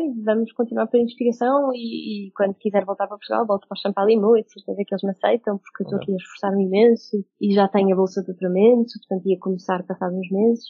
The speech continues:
Speaker 2: Até aí estava
Speaker 1: Portanto,
Speaker 2: tudo bonito. Até aí, eh,
Speaker 1: sim,
Speaker 2: a
Speaker 1: estava
Speaker 2: Yellow
Speaker 1: tudo
Speaker 2: Brick
Speaker 1: bonito.
Speaker 2: Road estava bem direcionada, tudo estava
Speaker 1: Perfeito, perfeito.
Speaker 2: planeado.
Speaker 1: Estava super contente
Speaker 2: Sim.
Speaker 1: da vida.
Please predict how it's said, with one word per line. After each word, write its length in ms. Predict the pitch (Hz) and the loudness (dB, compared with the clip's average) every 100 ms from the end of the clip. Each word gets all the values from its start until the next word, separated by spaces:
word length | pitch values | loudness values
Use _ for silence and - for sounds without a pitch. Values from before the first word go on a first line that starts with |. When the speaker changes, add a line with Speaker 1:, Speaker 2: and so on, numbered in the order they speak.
| - _ _ _ _ | -20 _ _ _ _
Speaker 2:
Até 200 | 131 156 | -2 2
aí 120 | 151 | 2
estava 180 | 170 156 | 2 0
Speaker 1:
Portanto, 60 | - | 0
Speaker 2:
tudo 120 | 147 | -4
bonito. 260 | 127 123 - - - | -4 -4 -8 -14 -6
Até 100 | 135 | -2
aí, 180 | 135 151 | 0 0
eh, 40 | |
Speaker 1:
sim, 20 | |
Speaker 2:
a 320 | 147 143 131 123 | 0 -2 -2 -2
Speaker 1:
estava 260 | 208 - | 0 2
Speaker 2:
Yellow 140 | 139 - | 6 6
Speaker 1:
tudo 60 | 143 | 6
Speaker 2:
Brick 180 | 143 - | 2 4
Speaker 1:
bonito. 140 | 135 139 | 6 6
Speaker 2:
Road 100 | 139 | 4
estava 300 | 135 139 127 | 0 0 -2
bem 180 | 135 | -2
direcionada, 600 | 135 135 131 135 139 139 135 | 0 -2 -4 -2 0 0 -4
tudo 160 | 135 | -8
estava 560 | 127 123 123 127 127 117 _ _ - | -6 -6 -2 -4 -4 -8 _ _ -10
Speaker 1:
Perfeito, 260 | 214 208 - _ - | -4 -2 -4 _ -2
perfeito. 240 | 196 180 | -2 0
Speaker 2:
planeado. 300 | - - 233 | 2 4 4
Speaker 1:
Estava 40 | - | 2
super 260 | 233 220 | 0 0
contente 280 | 214 214 240 | -2 -4 -4
Speaker 2:
Sim. 100 | - | -2
Speaker 1:
da 60 | 214 | -2
vida. 560 | 208 220 220 220 220 | 0 2 4 2 0